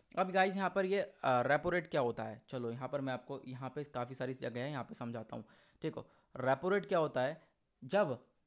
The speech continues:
कमर्शियल बैंक, कमर्शियल बैंक, अ, सॉरी, अ, से-, सेंट्रल बैंक यानी कि आरबीआई हमारा, जब Reserve Bank of India लोन देता है किसे? कमर्शियल बैंक को, जो भी हमारे पीआई, अ, अ, जो भी हमारा, अम, बाकी सारे बैंक हो गए, पंजाब नेशनल बैंक हो गया, ये सारे बैंक हो गए,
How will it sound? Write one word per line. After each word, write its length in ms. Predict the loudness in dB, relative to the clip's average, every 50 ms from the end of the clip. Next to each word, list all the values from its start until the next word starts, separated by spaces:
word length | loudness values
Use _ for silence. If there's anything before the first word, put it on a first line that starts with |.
| _ _ _ _ _ 0
कमर्शियल 460 | 2 4 4 4 2 2 2 0 2
बैंक, 280 | 2 2 0 0 -2 -6 -10 _ _ _ -2
कमर्शियल 400 | 0 0 0 0 0 -2 -2 0
बैंक, 240 | 0 0 0 2
अ, 180 | 4 4 4 4
सॉरी, 340 | 4 2 0 2 0 -2 -4
अ, 340 | -4 -2 -2 0 0 -2 -4 -8 -14 _ _ _ -14 -10 -8 -8 -8 -10 -12
से-, 400 | -2 4 4 4 4 4 2 0
सेंट्रल 380 | 2 0 0 2 2 2 2 2
बैंक 240 | 2 0 0 0
यानी 140 | 0 0 0
कि 100 | 0 2
आरबीआई 380 | 2 4 2 2 2 0 0 0
हमारा, 280 | 0 -2 -2 -2 -4 -6 -8 _ _ _ _
जब 160 | -2 0 2 2
Reserve 320 | 0 2 2 2 2 2
Bank 260 | 0 -2 0 0 -2 0
of 80 | 0
India 320 | -4 -2 0 0 0 -2 -2 -8 _ _ _ _ _ _ -6
लोन 420 | -4 0 2 4 4 4 4 4
देता 300 | 2 0 0 0 0 0
है 180 | 2 0 -2 -2
किसे? 440 | -4 -6 -6 -4 -4 -4 -6 -6 _ _ _ _ _ _ _ _ _ _ _ _ _ _ _ -20 _ _
कमर्शियल 360 | 0 2 2 2 2 0 0 0
बैंक 220 | 0 0 0 0
को, 100 | -2 0
जो 140 | 0 0 0
भी 80 | 0
हमारे 380 | 0 0 2 2 2 2 0 -4 -8 -18 _ _ _ _ _ -10 _
पीआई, 300 | 0 2 2 2 2 0
अ, 40 | 0
अ, 40 | 0 2 2 2 2 0 -2 -2 0 2 2 2 0
जो 340 | -2 -6 -6 -4 -4 -4 -4
भी 120 | -4 -4
हमारा, 320 | -2 -2 0 0 0 0
अम, 260 | 0 -2 -4 -6 -4 -2
बाकी 240 | -2 -2 -2 -4
सारे 180 | -4 -2 -2 -2
बैंक 220 | -2 -4 -4 -4
हो 80 | -4 -2
गए, 120 | -2 -2
पंजाब 340 | -2 -4 -4 0 0 0 0
नेशनल 260 | 0 -2 -4 -4 -6
बैंक 200 | -4 -4 -4 -4
हो 80 | -4 -4
गया, 180 | -2 0 0 0
ये 180 | 0 -2 -4
सारे 200 | -4 -2 -4 -2
बैंक 220 | -2 -4 -4 -4 -4
हो 80 | -4
गए, 180 | -2 -2 -2